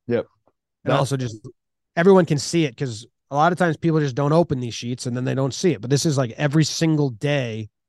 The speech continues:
Speaker 2: there's two tasks. There's two things that need to get done. Like, I think Tuesdays and Wednesdays are loaded. I tried to go lighter on the other days,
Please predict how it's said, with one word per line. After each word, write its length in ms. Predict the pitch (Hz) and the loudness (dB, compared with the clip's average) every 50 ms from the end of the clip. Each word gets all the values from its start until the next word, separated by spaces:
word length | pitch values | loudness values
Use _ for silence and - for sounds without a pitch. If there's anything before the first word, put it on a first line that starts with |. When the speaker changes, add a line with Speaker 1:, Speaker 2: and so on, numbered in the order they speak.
| _ _ _ _ _ _ _ | _ _ _ _ _ _ _
Speaker 2:
there's 180 | - 127 120 - | -12 -12 -12 -2
two 200 | - - 170 151 | 2 2 2 4
tasks. 360 | - - 147 139 101 - - | 4 2 0 0 -2 -4 -6
There's 220 | - 135 131 113 - | -6 -4 -4 -6 -2
two 220 | - 190 214 202 | 0 0 2 2
things 280 | - - 185 170 156 135 | 2 2 0 0 0 -2
that 100 | 143 135 | -4 -6
need 100 | 135 127 | -6 -6
to 80 | 131 | -6
get 200 | 123 131 120 113 | -6 -6 -8 -6
done. 400 | 131 131 120 117 113 113 110 123 - | -6 -4 -4 -4 -6 -8 -10 -8 -6
Like, 160 | 143 139 120 - - _ _ _ _ _ - | -6 -6 -6 -6 -12 _ _ _ _ _ -2
I 40 | 147 | 0
think 160 | 170 160 123 | 0 0 2
Tuesdays 440 | - 165 170 160 139 156 151 131 131 | 4 4 4 6 4 4 2 2 2
and 80 | 135 | 0
Wednesdays 400 | 131 131 135 131 123 127 120 110 | -2 -2 -2 -2 -2 -4 -4 -4
are 100 | 120 117 | -4 -4
loaded. 320 | 117 120 127 123 117 107 110 | -2 -2 -2 -4 -4 -6 -8
I 60 | 110 | -8
tried 220 | - - 117 113 | -8 -10 -10 -8
to 60 | 117 | -8
go 120 | 110 113 110 | -8 -8 -6
lighter 320 | 107 110 110 113 110 104 | -6 -6 -6 -8 -8 -10
on 60 | 107 | -12
the 100 | 101 98 | -12 -12
other 160 | 101 110 120 127 | -10 -8 -6 -4
days, 360 | 147 156 160 165 151 - | -2 -2 -2 -4 -6 -8